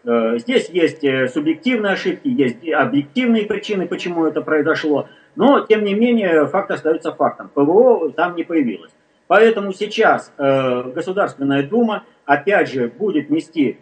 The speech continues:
позитив, э, в развитии страны только в режиме ручного управления со стороны, э, Путина, государя. Вот. А, э, учитывать какие-то интересы сторонних партий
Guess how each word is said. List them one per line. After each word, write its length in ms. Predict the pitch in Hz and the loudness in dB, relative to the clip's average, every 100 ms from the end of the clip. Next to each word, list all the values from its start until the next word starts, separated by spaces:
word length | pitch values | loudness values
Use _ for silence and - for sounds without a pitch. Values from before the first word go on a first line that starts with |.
| _ | _
позитив, 600 | 165 160 180 - 156 117 | 0 2 0 0 -2 -2
э, 40 | 135 | -4
в 300 | 127 127 123 | -2 0 2
развитии 500 | 156 147 151 - 120 | 2 2 -2 -2 -6
страны 440 | - 139 220 240 - _ _ | -2 0 0 -2 -8 _ _
только 460 | 180 214 226 233 | 4 4 4 0
в 160 | 180 143 | 0 -2
режиме 580 | 156 135 143 196 208 185 | -2 -2 -2 -2 -4 -6
ручного 600 | 139 147 - 160 175 139 | -4 -4 -2 0 2 2
управления 600 | 131 117 113 120 196 196 | -2 -4 -4 -2 -4 -6
со 340 | - 123 131 | -4 -4 -4
стороны, 580 | 117 127 123 131 160 151 117 | -4 -2 0 2 2 0 -6
э, 440 | 113 113 113 110 - | -4 0 0 -2 -4
Путина, 480 | 175 190 139 117 98 - - | -6 -4 -4 -4 -8 -8 -6
государя. 460 | 240 - - - - _ _ _ - | -4 -6 -8 -8 -16 _ _ _ 4
Вот. 320 | 156 131 - | 4 4 0
А, 380 | 156 170 170 147 - - | 4 6 6 2 -8 -10
э, 140 | 151 151 | -4 -4
учитывать 600 | - 185 - 233 190 180 | -4 -12 -6 -4 -4 -4
какие-то 380 | 185 220 208 185 | -6 -6 -6 -4
интересы 460 | 185 196 214 165 | 0 0 0 -4
сторонних 540 | 151 180 190 190 190 - _ | -2 -2 0 -2 -4 -8 _
партий 520 | 262 294 - 214 80 | 0 0 -2 -12 -16